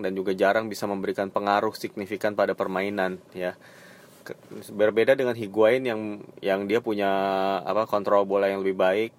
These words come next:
dia punya visi yang lebih baik, dia bisa menjemput bola. Walaupun itu dengan gaya bermain seperti itu,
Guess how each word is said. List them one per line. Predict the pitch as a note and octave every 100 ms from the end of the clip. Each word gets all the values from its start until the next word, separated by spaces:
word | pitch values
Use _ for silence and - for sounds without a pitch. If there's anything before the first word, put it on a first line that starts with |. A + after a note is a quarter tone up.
| -
dia | G2+
punya | G2 G2 F#2+
visi | - F#2+ - G#2+ G2+
yang | F#2+
lebih | F#2+ G2
baik, | G2 F#2+ A2 G2+
dia | G#2
bisa | G2+ - G2 - - - - -
menjemput | G2+ G2+ G#2 G2
bola. | F#2+ F#2+ G2+ G#2+ -
Walaupun | - G2 G#2+ A2 - C3+ A2+
itu | C#3+ B2+ - - - - -
dengan | A2 G#2+ G#2+ A2
gaya | A2 G#2+
bermain | G#2+ G#2 G#2
seperti | - G#2+ A2+ G#2+
itu, | F#2+ A#2 C3